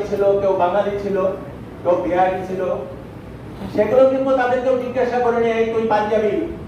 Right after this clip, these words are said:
তুই গুজরাটি, তুই মারাঠি", বা জিজ্ঞেস করেনি, "তুই ব্রাহ্মণ, তুই ক্ষত্রিয়, তুই শূদ্র", তা কিন্তু জিজ্ঞেস করেনি। একটা কথাই জিজ্ঞেস করেছে, "তুই হিন্দু,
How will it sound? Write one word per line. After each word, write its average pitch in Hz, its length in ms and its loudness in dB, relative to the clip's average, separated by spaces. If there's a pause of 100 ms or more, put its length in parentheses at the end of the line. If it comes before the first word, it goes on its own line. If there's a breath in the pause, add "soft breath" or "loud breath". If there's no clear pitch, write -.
(200)
তুই 208 120 4
গুজরাটি, 208 840 0
তুই 202 100 -4
মারাঠি", 214 680 -2 (1040)
বা - 240 6
জিজ্ঞেস 262 380 0
করেনি, 247 360 4
"তুই 247 120 -2
ব্রাহ্মণ, 240 500 2 (280)
তুই 220 140 -4
ক্ষত্রিয়, 233 500 2
তুই 226 200 0
শূদ্র", 233 540 2 (1900)
তা - 140 4
কিন্তু 254 380 -2
জিজ্ঞেস 240 340 0
করেনি। 226 260 4
একটা 214 400 0
কথাই 220 340 2
জিজ্ঞেস - 340 -4
করেছে, 180 540 -2 (380)
"তুই 202 180 2
হিন্দু, 214 640 2